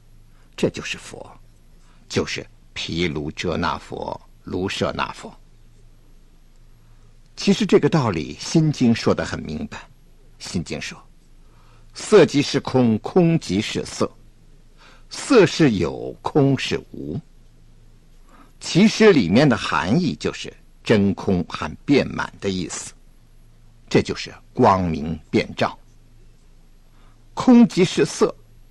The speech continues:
空是依有而成，有权成空，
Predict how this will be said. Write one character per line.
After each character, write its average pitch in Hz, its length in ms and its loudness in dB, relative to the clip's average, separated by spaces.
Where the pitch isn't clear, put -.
空 131 520 4
是 - 400 -4
依 190 220 0
有 90 260 2
而 117 160 2
成， - 260 -8
有 - 380 -2
权 104 340 -2
成 - 300 -10
空， - 160 -16